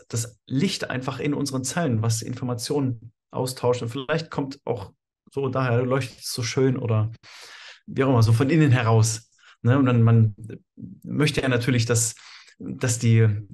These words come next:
Prozesse im Körper optimal funktionieren, damit die Selbstregulation, ich sage jetzt nicht Selbstheilung,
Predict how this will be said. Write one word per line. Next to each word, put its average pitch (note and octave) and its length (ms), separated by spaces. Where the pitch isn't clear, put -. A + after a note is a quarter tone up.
Prozesse C#3 400
im - 80
Körper - 240
optimal B2 400
funktionieren, C3 540
damit A2 280
die A2+ 220
Selbstregulation, C3 1040
ich A#2 100
sage G#2+ 160
jetzt A2+ 180
nicht - 440
Selbstheilung, C#3+ 680